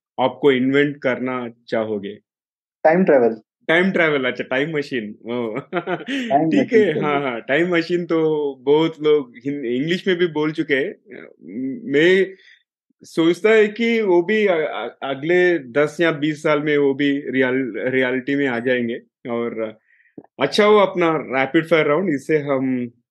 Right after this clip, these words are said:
Speaker 1: अ, मेन राउंड को जाएंगे। और फिर आखिरी सवाल ये है कि चारू जी, कंपनियां, कंपनीज जो भी होते हैं ना, वो मानव संपर्क,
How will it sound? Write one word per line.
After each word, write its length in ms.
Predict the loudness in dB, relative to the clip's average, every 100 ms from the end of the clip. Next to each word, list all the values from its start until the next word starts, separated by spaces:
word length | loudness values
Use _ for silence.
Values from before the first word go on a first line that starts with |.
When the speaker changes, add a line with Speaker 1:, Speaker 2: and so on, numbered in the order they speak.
| _ -18 -10
Speaker 1:
अ, 20 |
मेन 420 | -6 0 0 2
राउंड 240 | 2 2 0
को 100 | -2
जाएंगे। 440 | 0 0 -2 -4
और 340 | -4 -6 -8 -4
फिर 100 | 0
आखिरी 320 | 0 0 0
सवाल 360 | 0 2 2 4
ये 100 | 4
है 60 |
कि 120 | 2
चारू 300 | -4 -4 -4
जी, 140 | -6 -8 -10 _ _ _
कंपनियां, 580 | 0 0 4 4 4 2
कंपनीज 680 | -4 _ -4 -2 0 2 2
जो 140 | 0
भी 100 | 0
होते 280 | 0 0 0
हैं 80 | -2
ना, 100 | -2
वो 280 | -2 -2 0
मानव 360 | 0 0 0
संपर्क, 540 | 0 -4 -2 -2 -2